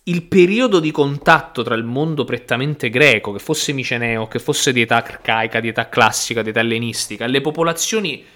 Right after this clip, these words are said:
non prettamente greche dell'Italia meridionale è lungo, molto lungo, mille anni.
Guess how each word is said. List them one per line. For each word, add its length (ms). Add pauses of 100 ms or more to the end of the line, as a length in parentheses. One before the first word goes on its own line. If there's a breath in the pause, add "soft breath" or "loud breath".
(260 soft breath)
non 440
prettamente 720
greche 540 (260 soft breath)
dell'Italia 440
meridionale 500
è 20
lungo, 760
molto 600
lungo, 560 (640)
mille 340
anni. 500